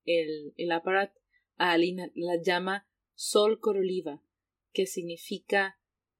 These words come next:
Reina del Sol. Es el título que, que la gente también le está dando a Alina. Además de, de llamarla santa, también la llaman Reina del Sol.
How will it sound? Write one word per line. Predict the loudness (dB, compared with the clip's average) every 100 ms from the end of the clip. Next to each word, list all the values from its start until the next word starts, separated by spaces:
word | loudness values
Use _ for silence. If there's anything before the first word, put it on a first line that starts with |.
| _
Reina | -2 4 4 2 0
del | -2 -2
Sol. | -2 -4 -4 _ _ -14
Es | -6 -2
el | -4
título | 2 2 2
que, | -2 -8 -8
que | 0
la | 2 2
gente | 0 0 0 -2
también | -2 -2 -2 0
le |
está | -4 -2 -2
dando | -2 -6 -8 -10 -6
a | -6 -2
Alina. | 0 0 -2 -8 _ _ _ _ _ _
Además | -4 -2 -2 0
de, | 0 0 0
de | 0
llamarla | 2 2 2 0
santa, | 2 -2 0 -4
también | -4 -4 -4
la |
llaman | -4 -4 -4 -4
Reina | -2 -2 -6
del | -8
Sol. | -10 -12